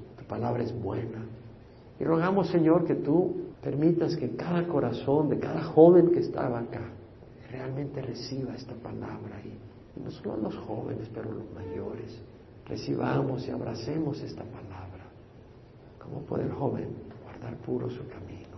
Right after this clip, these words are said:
guardando tu palabra? Señor, que la guardemos de corazón, y que con todo corazón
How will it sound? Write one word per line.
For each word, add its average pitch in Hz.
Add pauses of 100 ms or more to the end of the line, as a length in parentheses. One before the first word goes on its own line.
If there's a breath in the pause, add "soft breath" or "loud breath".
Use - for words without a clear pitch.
(120)
guardando 113
tu 110
palabra? - (760)
Señor, 113
que 110
la 107
guardemos -
de -
corazón, - (520)
y -
que -
con 120 (100)
todo 151
corazón 127